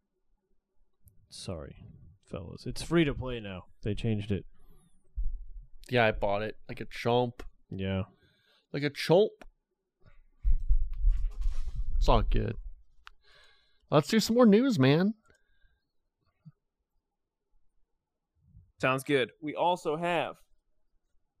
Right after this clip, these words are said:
Speaker 3: uh, they did a Black Voices in Gaming, uh, um, I don't know, what, online event, I guess. And don't have a lot from that, mostly because I don't really know what they showed off. Like, I read through the stuff,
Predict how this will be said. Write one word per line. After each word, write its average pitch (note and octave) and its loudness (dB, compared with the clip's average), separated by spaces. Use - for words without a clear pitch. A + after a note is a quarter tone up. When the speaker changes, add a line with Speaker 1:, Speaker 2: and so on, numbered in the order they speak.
Speaker 3:
uh, C3+ 4
they C#3+ 6
did E3+ 6
a F3 2
Black D#3 4
Voices G3 -2
in G#3 0
Gaming, D3 -2
uh, G#2 -4
um, F#2+ 0
I C3 -8
don't C#3+ 0
know, C#3+ 4
what, C#3 -2
online C3 4
event, A#2+ 0
I C3+ 2
guess. D3+ 0
And B2+ 4
don't D#3+ 8
have F#3 8
a E3 4
lot D3 8
from C#3+ -2
that, F3 2
mostly C3+ -4
because C3 -6
I A#2 -4
don't C#3 -2
really B2 -2
know A#2+ -2
what B2 -4
they G#2 -4
showed G2 -4
off. A#2+ -2
Like, A#2 -8
I G2+ -4
read G#2 -2
through A#2 -6
the - -12
stuff, C#3 0